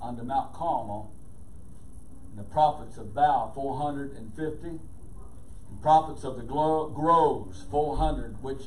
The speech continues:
eat at Jezebel's table." So Ahab sent all unto all the children of Israel, and gathered the prophets together unto Mount Carmel.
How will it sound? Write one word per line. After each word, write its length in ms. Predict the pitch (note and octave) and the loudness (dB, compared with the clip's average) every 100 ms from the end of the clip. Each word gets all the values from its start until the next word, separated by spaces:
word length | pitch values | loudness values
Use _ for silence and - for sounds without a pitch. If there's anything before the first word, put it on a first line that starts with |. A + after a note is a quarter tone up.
| - | -4
eat 180 | D3 | -2
at 200 | C#3+ - | -2 -4
Jezebel's 880 | - D3 D3 A2+ G#2 B2+ B2 A#2 A#2 | -4 -2 -2 -4 -6 0 0 0 -4
table." 480 | - C3 B2 - - - - - - - - - - - - - | -6 -6 -6 -8 -10 -10 -10 -10 -10 -10 -10 -10 -10 -12 -12 -12
So 240 | A#2 B2+ E3 | -4 2 4
Ahab 400 | F3 E3+ E3+ - | 4 6 4 4
sent 300 | E3+ D#3+ - | -2 -4 -4
all 640 | - E3 E3+ E3+ E3 - | 2 6 8 8 6 2
unto 240 | D3 D3+ C#3+ | 0 0 -2
all 500 | - D#3+ F3 F3 E3+ | 2 6 8 8 6
the 140 | D3 | 4
children 380 | - F#3+ E3 D3 | 0 0 2 0
of 100 | D3 | -2
Israel, 520 | E3 E3 B2+ B2+ C3 | 0 -2 -2 -2 -2
and 120 | C3 | -4
gathered 480 | B2+ D#3 D3+ B2+ G#2 - - - - - - - | -2 0 0 -2 -6 -8 -10 -10 -10 -10 -10 -10
the 80 | |
prophets 600 | G2+ - D#3+ D#3+ - - - | -10 4 6 6 4 -8 -10
together 520 | A#2 C3 D3+ C3+ B2 | -6 0 2 2 0
unto 300 | B2 C3+ B2 | 0 0 0
Mount 280 | C3+ C3+ - | 0 0 2
Carmel. 380 | D3 D3 - | 2 2 0